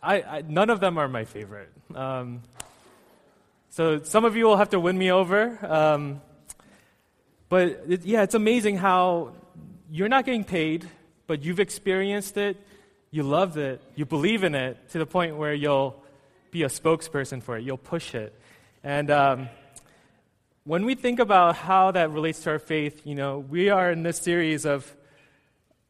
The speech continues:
our new mission and vision statements at Cornerstone. It's what we want to live out, what we want to believe in, pursue, and see happen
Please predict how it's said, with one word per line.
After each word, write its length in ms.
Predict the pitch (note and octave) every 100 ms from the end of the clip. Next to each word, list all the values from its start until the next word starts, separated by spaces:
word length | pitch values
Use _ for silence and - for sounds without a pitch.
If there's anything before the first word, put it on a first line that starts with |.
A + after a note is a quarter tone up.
| _ _ _ _ _ -
our 160 | D3+
new 340 | D3 D#3 F#3+ G3
mission 440 | E3+ F3+ - G3
and 180 | F3 D3
vision 380 | C#3+ D#3+ F3 E3+
statements 500 | - D#3 C3+ A#2 A#2+
at 120 | A#2
Cornerstone. 500 | D3+ C3+ - A2 G#2 - _ _ _ _ _ - -
It's 120 | C3+
what 200 | F3+ G3
we 240 | E3+ A3 A#3+
want 560 | F#3+ F3+ F#3+ - - - _ _ _ _ _
to 120 | -
live 200 | E3 E3
out, 240 | D3 C3 B2
what 200 | F3 F3+
we 180 | G#3+ B3
want 260 | A3 G#3
to 100 | G3+
believe 360 | D#3 D#3+ G3 F3+
in, 380 | G3 G3 G3+ G3 -
pursue, 680 | F#3 F3+ - F3+ F#3+ G3 G3+
and 180 | D#3 -
see 320 | - F#3+ F#3+
happen 600 | - D#3+ D#3 E3 E3+